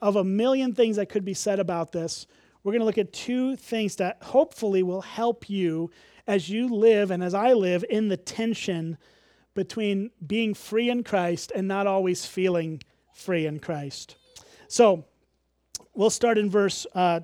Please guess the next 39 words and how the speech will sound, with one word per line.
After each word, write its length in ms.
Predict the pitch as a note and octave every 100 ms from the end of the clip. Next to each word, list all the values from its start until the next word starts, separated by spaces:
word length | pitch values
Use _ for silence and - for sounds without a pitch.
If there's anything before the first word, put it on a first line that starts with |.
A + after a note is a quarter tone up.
| -
twenty-eight 760 | - A3+ A#3+ B3 F#3 F#3 F3+ - _ _ _ _ _ _ _ -
through 520 | - F#3 F#3 F#3 F#3+ -
thirty, 840 | - - A3 G#3+ F#3+ D#3 F3 G#3+ _ _ _ _ - F#3+
and, 380 | F#3 F#3+ F#3
uh, 160 | G3 E3+
we'll 180 | E3+ F#3+
read 240 | F#3 A3
all 180 | A3 G#3
this 240 | F#3+ G3+ -
to 100 | F3+
get 160 | F#3
it 80 | F#3+
in 120 | F3
front 260 | - F#3+ F#3
of 80 | F#3+
us, 140 | F3
then 120 | F#3
we'll 120 | F#3
back 340 | D3+ F3 E3+ -
up 180 | E3 E3
and 140 | E3
talk 280 | F3 E3+ E3+
about 320 | D#3+ D#3 E3 _ _ - _ _ _ _
what 160 | E3+ E3+
we're 120 | D#3+
seeing. 460 | - F3 D#3 C#3+ C3+ _ _ _ _ _ _ _ _ -
All 80 | F3+
right, 160 | F3+ -
twenty-eight 460 | A3+ A#3 G3+ F3+
says, 200 | G#3+ F#3
"For 140 | - F#3+
we 220 | A3+ D4+
know 540 | C#4 C4 G3+ F3+ G3+ - _ _ _ _ _ _ _ _ _ _ -
that 140 | G#3+
for 100 | G#3+
those 280 | A3 C#4 -
who 100 | C4
love 360 | G#3 G#3 F#3
God, 500 | F3+ G3+ F#3 E3 F3+